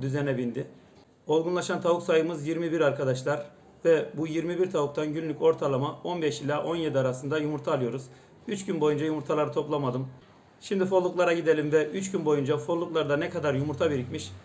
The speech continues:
onları toplayalım arkadaşlar. Evet arkadaşlar, kümesimizin haftalık temizliğini yaptık. Tavuklarımız ve horozlarımız tertemiz bir ortama kavuştu.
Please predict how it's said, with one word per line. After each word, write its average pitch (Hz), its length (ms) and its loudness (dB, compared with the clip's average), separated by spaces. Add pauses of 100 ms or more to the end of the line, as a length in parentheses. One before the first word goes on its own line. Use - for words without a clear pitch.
(220)
onları 175 320 0
toplayalım 131 460 0
arkadaşlar. - 720 -12 (520)
Evet 127 220 6
arkadaşlar, 120 680 2
kümesimizin 123 540 0
haftalık 123 400 0
temizliğini 113 460 2
yaptık. - 460 -2 (1400)
Tavuklarımız 117 600 2
ve 113 60 2
horozlarımız 110 560 2
tertemiz 110 520 0
bir 113 100 -2
ortama 113 440 -2
kavuştu. 113 480 -4